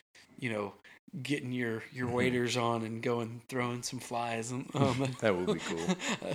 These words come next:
Speaker 1: It just seems like, like, what do you, like, then you, what do you walk out into the subway
Speaker 2: Yeah.
Speaker 1: to, to go home? It
Speaker 2: That's
Speaker 1: just
Speaker 2: probably
Speaker 1: seems
Speaker 2: normal.
Speaker 1: Yeah, it
Speaker 2: So.
Speaker 1: seems weird, but
Speaker 2: There you go.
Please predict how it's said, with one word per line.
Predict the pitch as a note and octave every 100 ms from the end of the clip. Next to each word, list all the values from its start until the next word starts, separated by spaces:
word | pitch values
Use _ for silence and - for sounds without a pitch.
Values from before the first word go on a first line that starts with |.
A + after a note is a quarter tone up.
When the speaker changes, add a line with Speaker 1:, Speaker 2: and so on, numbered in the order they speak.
| -
Speaker 1:
It | F3+
just | D3 E3 C3+
seems | E3 D#3 D3
like, | C#3 B2+ A#2+ - - - -
like, | C3+ B2+
what | C3+
do | B2+
you, | C#3
like, | B2 A2+ -
then | B2+ B2
you, | A#2 A#2 - -
what | C#3
do | C3
you | A2+
walk | A#2 A#2+ -
out | B2 B2+
into | B2
the | A#2+
subway | A#2 C3+ C3 C3 - C#3 C#3+
Speaker 2:
Yeah. | C#3+ C#3+ C3+ C3+ - -
Speaker 1:
to, | - C3+
to | - D3+
go | C#3+ C#3+
home? | C#3 D3+ E3 B2+
It |
Speaker 2:
That's | B2 C3
Speaker 1:
just | A#2+
Speaker 2:
probably | A2 G2
Speaker 1:
seems | G2
Speaker 2:
normal. | F#2+ F#2 F#2+ F2+ -
Speaker 1:
Yeah, | D#3 D3 C3 B2+
it | B2+
Speaker 2:
So. | E2
Speaker 1:
seems | D3+ C3+
weird, | B2+ C#3+ B2+ A#2+ B2
but | A2+ - _ -
Speaker 2:
There | G2+
you | G#2
go. | A2+